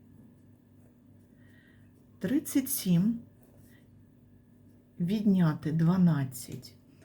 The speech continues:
буде двадцять п'ять, і в результаті маємо суму числа двадцять п'ять і змінної а. Завдання друге.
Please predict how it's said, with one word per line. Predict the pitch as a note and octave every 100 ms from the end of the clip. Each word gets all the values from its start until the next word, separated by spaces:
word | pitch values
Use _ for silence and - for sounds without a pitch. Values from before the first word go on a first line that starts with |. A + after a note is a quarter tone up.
| - -
буде | E3+ F3 D3 C3 -
двадцять | E3 E3 D3+ - - -
п'ять, | - D#3 D3+ A#3+ - - - - - _
і | C#4
в |
результаті | C4 A3 G#3+ A3 C#4 C#4+ -
маємо | F#3 D#3+ D#3 D#3 D#3+ -
суму | - - F#3+ D#3 D3 -
числа | - F3+ - E3+ D3+ C3 -
двадцять | E3+ D3+ D3 C3+ - -
п'ять | - F#3 B3+ D#4 - - - - - -
і | D4+
змінної | C4 F3+ G3 A3 G#3+ G#3 F3+ -
а. | C#3+ D3+ - - - - - - - - - -
Завдання | F3+ F3 A#3+ D4+ B3
друге. | F3 D3+ D3+ -